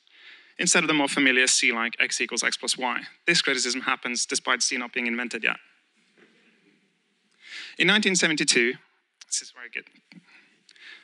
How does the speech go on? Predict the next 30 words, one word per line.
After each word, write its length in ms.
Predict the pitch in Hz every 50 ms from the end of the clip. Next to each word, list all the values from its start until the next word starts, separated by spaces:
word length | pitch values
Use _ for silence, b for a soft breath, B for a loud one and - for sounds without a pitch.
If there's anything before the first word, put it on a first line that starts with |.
| B B B B B _ _ -
Dennis 300 | - 175 180 190 185 -
Ritchie 240 | 160 165 156 - 151
invents 320 | 139 139 139 143 143 - 135
a 20 | 123 _ _ -
pyro-, 280 | - 180 180 180 170 -
a 60 | -
powerful 400 | - - 156 156 160 156 - 143
gun 240 | 123 135 120 123 135
that 140 | 131 123 -
shoots 220 | - 139 127 -
both 200 | - 135 135 -
forwards 380 | - - 160 165 160 151 - 143
and 80 | 127
backwards 320 | 123 131 131 - 143 127 -
at 100 | 120 -
the 80 | -
same 220 | - - 131 120 117
time. 360 | - 135 127 120 117 - - _ _ _ _ _ _ -
He 180 | - - 165 165
is 140 | 170 170 -
slightly 400 | - - 175 190 190 - 170 156
unsatisfied 680 | 147 143 - 131 127 - 139 - - 160 165 175 170
with 120 | 151 135 -
the 60 | 127
number 260 | 123 123 123 127 135
of 80 | 123 120
deaths 320 | 123 127 156 - - -
and 100 | 135 -
permanent 320 | 135 123 123 120 123 123
maimings, 440 | 120 117 120 135 156 180 185 - -